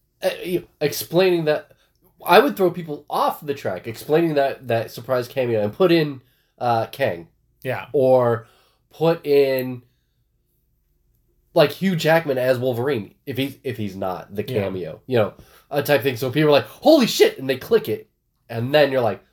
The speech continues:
Speaker 1: "There's spoilers. Don't read if you don't wanna know who this is."
Speaker 2: Yeah. No, I agree.
Speaker 1: No.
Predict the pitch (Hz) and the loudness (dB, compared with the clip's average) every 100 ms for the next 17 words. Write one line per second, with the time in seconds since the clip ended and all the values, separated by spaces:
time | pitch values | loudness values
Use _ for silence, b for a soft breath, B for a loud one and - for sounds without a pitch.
0 | _ - 240 - 214 247 180 131 117 - | _ 0 0 2 6 6 6 2 -2 -12
1 | _ _ _ _ - 107 185 185 214 165 | _ _ _ _ -6 2 4 4 2 0
2 | 170 170 160 147 143 131 139 107 90 _ | 0 0 2 2 2 0 -2 -4 -6 _
3 | _ _ - 127 107 _ _ - 135 139 | _ _ -10 -8 -10 _ _ -6 -4 -4
4 | 147 147 - - 156 - | -6 -10 -14 -2 -2 -2